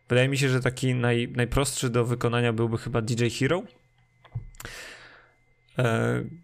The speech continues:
gdzie, gdzie b-, mam, mam, mam wrażenie, że jeszcze tak jakby t-, ten dodatkowy kontroler w formie tego talerza do miksowania był, był, był, mógłby naj-, najle-, najbardziej przejść. E,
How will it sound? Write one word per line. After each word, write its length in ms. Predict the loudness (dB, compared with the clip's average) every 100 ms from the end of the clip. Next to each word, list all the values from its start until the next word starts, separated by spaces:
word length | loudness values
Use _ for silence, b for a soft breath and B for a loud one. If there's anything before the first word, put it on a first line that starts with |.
| -8
gdzie, 400 | -4 0 0 0 -6 -12
gdzie 280 | -6 0 0
b-, 180 | 0 -6 -8 -8 -2
mam, 160 | 0
mam, 160 | 2 2
mam 160 | 2
wrażenie, 380 | 2 2 2 2
że 120 | 2
jeszcze 640 | 2 2 0 2 4 2 0 -6 -4
tak 120 | 0
jakby 320 | 2 2 0
t-, 200 | -2 -6 -12 -4
ten 180 | -2 2
dodatkowy 480 | 2 2 2 2 2
kontroler 560 | 0 2 4 4 2
w 40 | 0
formie 320 | 0 0 0
tego 240 | 0 -2
talerza 500 | 0 2 4 4 2
do 120 | 0
miksowania 560 | -2 -2 -2 0 2 0
był, 340 | 0 0 -2 -6
był, 300 | -2 0 0
był, 240 | 0 -2 -2
mógłby 440 | -2 -2 0 2
naj-, 220 | 2 0
najle-, 380 | 2 2 4 2
najbardziej 420 | 2 2 2 0
przejść. 500 | -2 0 0 0 -6 -14 B B B B B B B B B B B B _ _ _ _ _ -18 -4
E, 100 | 0